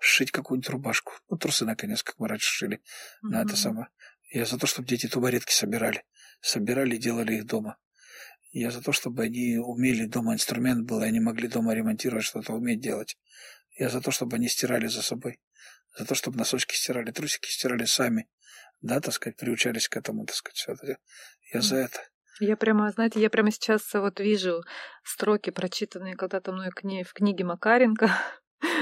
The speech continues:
Speaker 2: Вот прямо вот, э,
Speaker 1: Да.
Speaker 2: мне кажется, вот, э, когда-то, наверное, вы по ней прямо учились, и, и оттуда много, да, что-то,
Speaker 1: Перечитано
Speaker 2: что-то
Speaker 1: много, да, и
Speaker 2: взяли.
Speaker 1: модель-то
Speaker 2: Да,
Speaker 1: создаётся.
Speaker 2: конечно,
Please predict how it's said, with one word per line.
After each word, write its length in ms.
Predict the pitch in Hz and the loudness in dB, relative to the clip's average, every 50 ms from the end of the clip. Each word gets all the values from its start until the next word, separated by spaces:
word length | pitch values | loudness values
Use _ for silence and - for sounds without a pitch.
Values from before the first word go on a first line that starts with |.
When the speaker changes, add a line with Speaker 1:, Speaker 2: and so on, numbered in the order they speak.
| 285 269 - - | 2 0 0 -4
Speaker 2:
Вот 120 | 233 214 - - | -8 -8 -4 4
прямо 340 | - 214 208 202 202 196 | 4 6 6 6 4 2
вот, 140 | 185 196 - _ _ - | 2 -2 -6 _ _ 0
э, 40 | 180 175 175 170 170 170 | 2 2 4 4 2 2
Speaker 1:
Да. 60 | 165 170 175 170 170 170 | 0 0 -2 -4 -4 -4
Speaker 2:
мне 120 | 185 190 | -4 -2
кажется, 380 | 180 190 196 - - - - 180 | 0 0 0 -2 -4 -4 -4 -2
вот, 140 | 170 175 - _ - - | -2 -2 -8 _ -8 -6
э, 100 | 170 175 180 180 180 156 147 170 175 _ - | -6 -6 -6 -6 -8 -8 -8 -12 -14 _ -4
когда-то, 400 | - 196 190 185 190 214 214 - | -2 -2 2 4 2 2 2 2
наверное, 600 | 196 196 185 190 196 196 190 185 185 185 180 175 165 165 165 - 175 175 | -2 0 2 0 0 0 0 -2 -2 -4 -4 -6 -8 -10 -8 -8 -6 -2
вы 200 | 180 202 202 196 | 2 2 2 2
по 100 | - 190 | 2 0
ней 220 | 190 196 190 185 | 0 0 -2 -2
прямо 260 | - - 185 185 180 | 0 2 2 2 2
учились, 500 | 185 180 - - - 226 220 214 - - | 0 0 -2 0 0 0 0 0 -2 0
и, 400 | 175 180 180 175 170 165 160 165 - - - - - - - - - _ | -2 -2 0 -2 -4 -4 -6 -8 -10 -12 -18 -18 -16 -18 -18 -20 -12 _
и 60 | - 185 | -2 -2
оттуда 320 | 190 240 - 220 202 214 | 0 4 4 6 8 8
много, 300 | 208 208 208 208 180 185 | 8 10 8 8 8 6
да, 180 | 175 185 190 214 | 6 6 4 4
что-то, 160 | - - 160 170 | 6 6 6 6
Speaker 1:
Перечитано 340 | 185 - - 240 233 208 180 | 6 6 6 8 10 10 10
Speaker 2:
что-то 40 | 170 | 10
Speaker 1:
много, 320 | 180 190 214 196 165 139 | 10 10 10 10 10 10
да, 180 | - 185 - 135 | 12 12 12 12
и 80 | 131 127 | 12 12
Speaker 2:
взяли. 40 | |
Speaker 1:
модель-то 400 | 127 143 151 156 175 151 147 - | 12 10 10 10 10 8 8 8
Speaker 2:
Да, 80 | - 196 | 8 10
Speaker 1:
создаётся. 440 | 190 190 180 151 156 165 170 160 - | 10 12 12 12 12 12 10 10 8
Speaker 2:
конечно, 560 | 220 233 226 220 196 180 - - - - - | 8 10 10 8 8 6 2 2 0 -2 -6